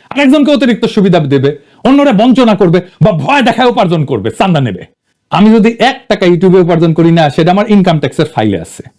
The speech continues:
এটা আমার বৈধ উপার্জন। আমি এক টাকা যদি খরচা করি, ওটাও দেখাইতে পারবো আমি কিভাবে এই এক টাকা উপার্জন করছি।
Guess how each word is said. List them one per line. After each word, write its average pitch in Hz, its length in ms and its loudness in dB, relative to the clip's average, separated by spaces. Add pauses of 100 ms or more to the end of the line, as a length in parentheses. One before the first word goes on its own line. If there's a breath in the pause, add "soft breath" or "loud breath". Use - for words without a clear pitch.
(340)
এটা 143 160 2
আমার 165 140 0
বৈধ 127 240 0
উপার্জন। 92 440 -8 (300 loud breath)
আমি 254 160 2
এক 294 200 -2
টাকা 262 180 0
যদি 233 180 0
খরচা 240 320 -2
করি, 202 180 2
ওটাও 202 160 2
দেখাইতে 180 340 0
পারবো 160 220 0
আমি 156 140 -2
কিভাবে 185 360 2 (180)
এই 175 120 2
এক 196 200 -4
টাকা 190 180 -2
উপার্জন 143 380 0
করছি। 95 380 -10